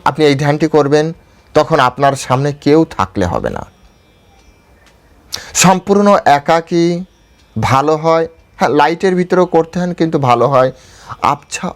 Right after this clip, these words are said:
অন্ধকার, পূর্ণ অন্ধকার না, ফুল লাইট অফ নয়, ঠিক চাঁদের আলোর মতো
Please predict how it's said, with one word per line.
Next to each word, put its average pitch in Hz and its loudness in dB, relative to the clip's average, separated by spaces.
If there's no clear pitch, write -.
অন্ধকার, 110 0
পূর্ণ 190 2
অন্ধকার 117 0
না, 92 -4
ফুল 151 -4
লাইট 113 0
অফ 69 -4
নয়, - -12
ঠিক 131 0
চাঁদের 143 0
আলোর 95 0
মতো - -8